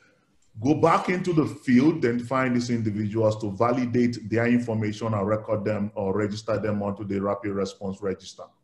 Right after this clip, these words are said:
So in terms of your ask around how do we intend to expand these numbers, in summary, in two ways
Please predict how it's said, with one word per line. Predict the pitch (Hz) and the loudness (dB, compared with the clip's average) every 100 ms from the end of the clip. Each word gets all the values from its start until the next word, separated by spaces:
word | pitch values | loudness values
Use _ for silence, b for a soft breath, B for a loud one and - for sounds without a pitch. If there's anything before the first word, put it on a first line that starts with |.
| _ _ _ _ _ _ | _ _ _ _ _ _
So | - - 139 131 123 123 - - | -8 2 4 6 4 0 -6 -2
in | 117 113 | -2 2
terms | 143 156 165 | 0 0 -2
of | 139 | 0
your | 123 117 110 - - | 2 2 0 -10 -4
ask | 139 120 113 - - - | 0 2 2 -4 -10 0
around | 110 113 117 117 113 117 117 | 2 4 4 4 2 0 -4
how | 117 120 120 | -2 0 0
do | 117 | 0
we | 117 120 | 2 2
intend | 113 123 113 | 0 -4 -2
to | 113 | -4
expand | 98 - - 160 160 | -6 -8 -4 -4 -2
these | 147 - | -4 -4
numbers, | 107 104 127 - - _ b b b b - | -4 0 0 -2 -6 _ b b b b -2
in | 113 | -2
summary, | 110 139 135 135 139 143 - | 2 0 2 2 2 0 -6
in | 113 113 | -6 0
two | 156 | 2
ways | 160 113 120 160 - | 4 4 2 0 -8